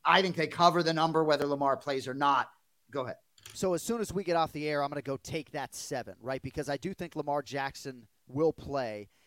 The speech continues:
Speaker 2: And I do think even if he's eighty percent, he is the consummate playmaker.
Speaker 1: If
Speaker 2: And
Speaker 1: he's,
Speaker 2: you've seen
Speaker 1: but if
Speaker 2: some
Speaker 1: he's eighty percent,
Speaker 2: frustration.
Speaker 1: I don't think he is the consummate playmaker if he's eighty percent.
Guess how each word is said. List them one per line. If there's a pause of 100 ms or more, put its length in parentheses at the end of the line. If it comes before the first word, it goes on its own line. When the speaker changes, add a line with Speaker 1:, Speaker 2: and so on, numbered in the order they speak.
(180)
Speaker 2:
And
I
do
think
even
if
he's
eighty
percent,
he
is
the (1080)
consummate
playmaker. (800)
Speaker 1:
If
Speaker 2:
And
Speaker 1:
he's,
Speaker 2:
you've
seen
Speaker 1:
but
if
Speaker 2:
some
Speaker 1:
he's
eighty
percent,
Speaker 2:
frustration.
Speaker 1:
I
don't
think
he
is
the
consummate
playmaker
if
he's
eighty
percent.